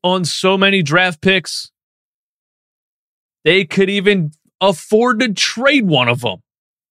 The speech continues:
Colin Sexton, Darius Garland,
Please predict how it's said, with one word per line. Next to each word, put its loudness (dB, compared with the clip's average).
Colin 0
Sexton, -4
Darius 2
Garland, 0